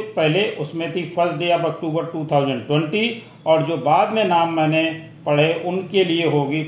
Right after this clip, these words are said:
तीन अक्टूबर दो हज़ार बीस। तो ये जो हैं, ये डेट्स थ्री बी के लिए निकल करके आई हैं और इसके लिए ये नोटिफिकेशन जारी किया गया है,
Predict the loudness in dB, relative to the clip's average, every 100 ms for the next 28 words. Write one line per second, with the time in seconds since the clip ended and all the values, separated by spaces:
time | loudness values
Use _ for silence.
0 | -2 -2 0 0 -2 -2 0 0 -2 -4
1 | 2 2 2 -4 -14 -8 -6 -4 -6 -16
2 | -18 -4 -2 0 4 4 2 -2 -12 -20
3 | -20 -20 -12 -2 0 2 2 0 -8 -12
4 | 0 0 2 0 -2 -4 -2 -2 -2 -2
5 | 0 2 0 0 0 -2 0 -4 -2 2
6 | 2 2 2 0 -4 -14 -6 -4 -4 0
7 | 2 2 2 2 2 0 -2 -6 -6 -4
8 | -4 0 2 2 0 0 2 2 0 0
9 | -2